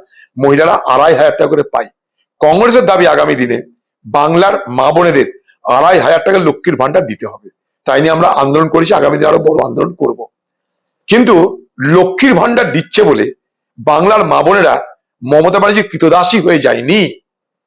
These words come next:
তৃণমূলের কোনো নেতা বা নেত্রী যদি মনে করে লক্ষ্মীর ভাণ্ডার টাকা দিলাম তাই বাংলার সব মা বোনেরা কৃতদাসী তৃণমূল পার্টির, আমি তা ঘৃণা ভরে প্রত্যাখ্যান করি, কারণ এটা তাদের পাওনা, বরং আরো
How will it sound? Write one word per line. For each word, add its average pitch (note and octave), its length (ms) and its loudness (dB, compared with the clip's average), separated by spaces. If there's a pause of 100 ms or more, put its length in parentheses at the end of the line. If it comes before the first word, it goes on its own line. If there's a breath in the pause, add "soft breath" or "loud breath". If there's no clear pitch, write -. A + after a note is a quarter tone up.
(680)
তৃণমূলের G#3+ 420 4
কোনো C4 180 0
নেতা F#3+ 300 0
বা A3+ 80 2
নেত্রী G#3 240 -2
যদি F#3 160 -2
মনে E3+ 160 0
করে F#3+ 220 2 (460 soft breath)
লক্ষ্মীর F3 440 2
ভাণ্ডার A3 280 0
টাকা F3 220 0
দিলাম D3+ 260 0 (560)
তাই F#3 160 2
বাংলার F3 420 2
সব A3+ 200 0
মা F#3 220 0
বোনেরা F#3+ 240 0
কৃতদাসী F3+ 640 0 (680)
তৃণমূল F3 400 2
পার্টির, C#3+ 340 -2 (500)
আমি D3+ 180 -2
তা F#3+ 80 0
ঘৃণা D#3 320 0
ভরে F3 180 2
প্রত্যাখ্যান C#3 580 -4
করি, B2+ 200 -4 (400)
কারণ E3+ 220 0
এটা D#3 160 0
তাদের E3+ 200 0 (160)
পাওনা, C3 360 0 (440)
বরং F3+ 220 2
আরো G#3 160 2